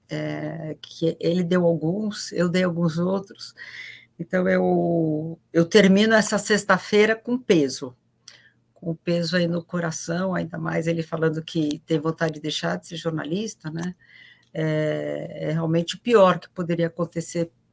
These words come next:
pra, pra gente é que os jornalistas deixem de acreditar nessa profissão. Então, é isso. Minhas últimas palavras também não são muito mais encorajadoras.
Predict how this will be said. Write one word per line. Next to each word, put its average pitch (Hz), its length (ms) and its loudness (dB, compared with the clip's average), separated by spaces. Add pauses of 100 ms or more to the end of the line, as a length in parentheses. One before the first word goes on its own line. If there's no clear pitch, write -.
pra, 156 380 -4 (120)
pra 160 160 -2
gente 180 380 -2
é - 20 -16
que 190 680 -8
os 170 100 -10
jornalistas 170 600 -4
deixem 165 400 -2
de 160 100 -4
acreditar 156 720 -8 (480)
nessa 156 280 -2
profissão. 160 540 -6 (640)
Então, 165 960 -4 (1040)
é 175 100 -6
isso. - 440 -10 (140)
Minhas 156 260 -10
últimas 160 360 -8
palavras 156 440 -4
também 165 340 2
não 160 60 0
são 160 240 2
muito 160 400 0
mais 151 560 -2 (460)
encorajadoras. 156 1200 0